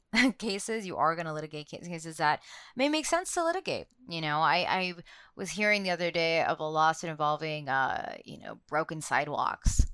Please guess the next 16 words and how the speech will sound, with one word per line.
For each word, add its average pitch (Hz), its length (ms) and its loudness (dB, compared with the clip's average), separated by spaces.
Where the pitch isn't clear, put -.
You 151 160 -10
know, 139 140 -6
here 151 300 -4
in 156 120 -6
Los 151 220 -6
Angeles, 147 580 -8
uh, 139 320 -2
we're 139 120 -8
not 135 180 -4
the 147 60 -16
best 135 360 -4
about, 135 440 -6
uh, - 240 -2
our 143 220 0
infrastructure 135 720 -8
and, 139 240 -8